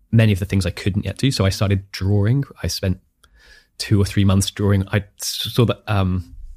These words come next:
Hockney had started using his iPad. So I started drawing on my iPad, uh, which I, I only kept up for about a month or two. Um, but learning a language was on the list. I bought some kite surfing gear and did a load of kite surfing, which was amazing.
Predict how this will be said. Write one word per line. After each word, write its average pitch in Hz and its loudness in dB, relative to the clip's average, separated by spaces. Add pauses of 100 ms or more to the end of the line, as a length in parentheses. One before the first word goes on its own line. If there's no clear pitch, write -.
(200)
Hockney 113 -2
had 101 0
started 98 2
using 101 0
his 101 -2
iPad. 101 -2
So 98 -2
I 92 2
started 95 -2
drawing 98 0
on 95 0
my 92 -2
iPad, 101 -4 (680)
uh, 98 0
which 117 2
I, 123 4 (380)
I 104 2
only 101 0
kept - -12
up - -6
for - -14
about 80 -10
a - -6
month 85 -6
or 90 -8
two. 92 -8 (320)
Um, 87 -2 (640)
but 123 -4
learning 107 4
a 104 2
language 139 2
was 117 0
on 117 4
the 117 4
list. 113 2 (540)
I 101 -2
bought 107 -2
some 101 -4
kite - -2
surfing 107 0
gear 107 2
and 95 0
did 101 -2
a 95 2
load 92 2
of 90 -6
kite 131 -2
surfing, 117 -2
which 110 -4
was 101 -2
amazing. 101 0